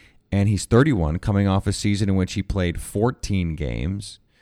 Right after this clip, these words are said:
was top twenty among interior defensive linemen in total pressures last year, and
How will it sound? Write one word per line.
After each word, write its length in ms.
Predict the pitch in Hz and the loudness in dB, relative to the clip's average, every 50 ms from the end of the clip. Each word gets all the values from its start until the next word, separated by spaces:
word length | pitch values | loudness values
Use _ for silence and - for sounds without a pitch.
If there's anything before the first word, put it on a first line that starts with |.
| _ _ _ _ _ _ - - | _ _ _ _ _ _ -10 -4
was 440 | - 95 92 90 87 92 92 - - - _ | -2 0 2 2 2 2 0 -2 -4 -10 _
top 360 | - - 95 104 110 - - - | -10 -6 -4 -2 -2 -4 -2 -2
twenty 520 | - - - 110 107 98 90 87 90 95 | -2 0 2 2 2 2 2 0 0 -2
among 380 | - 104 104 95 90 90 92 95 | -2 0 0 0 0 2 0 0
interior 500 | 92 92 - - 101 92 98 98 101 95 | -2 -2 -4 -2 -2 0 0 0 0 0
defensive 500 | 104 - - 92 92 - - 104 92 101 | -2 -2 -2 -4 -4 -4 -4 -6 -4 -4
linemen 540 | 104 90 87 87 90 90 90 92 98 101 - - - | -2 -2 0 0 -2 0 0 -2 -2 -2 -4 -6 -6
in 420 | 95 98 92 90 90 90 92 90 - _ _ - | -4 -2 -2 -2 -2 -2 -4 -6 -8 _ _ -10
total 340 | - 90 95 101 107 117 113 | -6 -4 -2 0 0 -2 -2
pressures 600 | - - 101 92 90 - - 87 87 85 82 85 | -4 -4 -4 -4 -4 -4 -6 -6 -6 -4 -4 -4
last 440 | 82 73 65 73 71 - - - | -4 -4 -4 -6 -6 -8 -10 -10
year, 360 | - 71 65 73 90 107 101 - _ - - - - - - - - _ _ _ _ _ _ _ | -8 -6 -4 -4 -4 -4 -6 -10 _ -20 -20 -20 -20 -20 -20 -20 -20 _ _ _ _ _ _ _
and 520 | - 104 98 98 95 98 98 98 101 95 | -2 0 2 2 2 2 2 2 2 0